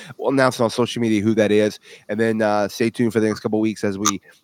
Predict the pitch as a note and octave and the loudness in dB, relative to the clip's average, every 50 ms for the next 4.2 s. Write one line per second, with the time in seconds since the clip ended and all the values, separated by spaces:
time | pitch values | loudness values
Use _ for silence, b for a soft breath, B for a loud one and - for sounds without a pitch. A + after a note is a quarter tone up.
0 | - - E3 F#3 F#3 F#3 E3+ - F#3+ D#3+ D3+ C#3+ - - C#3+ C#3+ C#3 - - - | -4 0 0 2 4 4 4 4 2 2 2 0 0 2 2 2 2 0 -2 -2
1 | E3 D3+ - E3 C#3 C#3 D3 C3+ - - D3 C3+ C3+ B2+ B2+ B2+ B2+ B2 B2 B2 | 0 0 -2 -2 0 2 2 0 0 0 0 2 2 2 2 2 2 2 2 4
2 | B2+ A#2+ A2 A2+ A2+ A#2 A2+ A#2 A2 - - G2+ A2 G#2+ G2 G#2+ G2 G#2+ G#2 G#2+ | 2 2 0 0 2 2 2 2 2 -2 -2 0 0 0 0 0 2 2 2 4
3 | G#2 G2+ F#2+ - A2 G#2 G2 - - G#2 G2 G#2 G#2 G2 F2+ F#2+ F#2 - G#2+ G#2 | 2 0 0 0 -2 -4 -4 -4 -4 -4 -2 -2 -4 -4 -4 -6 -10 -6 -2 0
4 | G#2+ G#2 G2+ G2 F2+ | 2 2 2 2 0